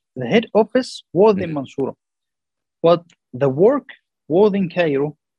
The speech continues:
Speaker 1: in some places, not in Mansoura, not just in Mansoura,
Speaker 2: Mm-hmm.
Speaker 1: but I can go to, to Alex for work, the first job. I can go to Alex for job, go to Cairo,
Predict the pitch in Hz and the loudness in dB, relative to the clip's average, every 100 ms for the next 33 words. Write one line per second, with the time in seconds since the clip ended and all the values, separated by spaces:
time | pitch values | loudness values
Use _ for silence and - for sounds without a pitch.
0 | _ _ 139 139 139 135 _ _ _ _ | _ _ -6 -6 -6 -10 _ _ _ _
1 | _ _ - - 196 190 185 170 147 147 | _ _ -12 -2 -2 0 -2 -2 -8 -10
2 | - 135 170 208 170 143 135 - 165 131 | -14 -4 0 0 2 0 -2 0 2 2
3 | 135 135 180 196 165 151 135 151 165 196 | 2 2 2 2 0 0 0 0 0 0
4 | _ _ _ 117 110 156 - - _ _ | _ _ _ -4 0 0 0 -20 _ _
5 | _ _ - - - - _ - 165 190 | _ _ -10 -10 -16 -18 _ 0 0 2
6 | 185 196 196 175 156 135 175 156 170 170 | 2 2 2 0 -2 -6 -2 2 2 0
7 | - - _ 139 135 156 185 _ _ _ | -8 -20 _ -6 0 0 -2 _ _ _
8 | - 123 160 156 165 131 _ _ _ _ | -14 -10 -8 -6 -2 -4 _ _ _ _
9 | - 127 170 165 151 165 165 147 - 156 | -8 -6 -4 -6 -2 -4 -2 -6 -2 0
10 | 147 - 117 131 139 131 _ _ _ - | 0 -4 -6 -2 -2 -4 _ _ _ -8
11 | 123 156 - 139 - 147 139 139 139 139 | -2 -2 -2 -6 -2 0 2 2 0 -2